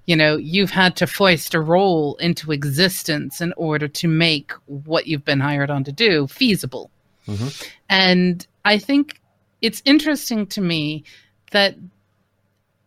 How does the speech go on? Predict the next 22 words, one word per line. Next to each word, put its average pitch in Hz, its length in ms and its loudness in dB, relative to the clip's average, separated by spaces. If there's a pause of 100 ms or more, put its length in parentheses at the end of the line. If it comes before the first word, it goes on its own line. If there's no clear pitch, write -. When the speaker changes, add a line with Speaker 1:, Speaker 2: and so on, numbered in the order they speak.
(140)
Speaker 1:
it's 208 200 -2
so 214 240 2
common 208 800 -2 (1900)
nowadays. 277 800 2 (1800)
For - 200 2
me, 302 320 6
back 233 320 0
in 254 80 -2
the 233 80 -6
day, 220 160 -4
there 202 100 -2
was 202 160 -4
always 220 300 0
a - 20 -14
project 185 420 -4
manager 156 460 -6
or 165 100 -4
someone 202 440 -2
else 175 200 -4
who 170 120 -4
was 160 180 -4
responsible. 156 800 -4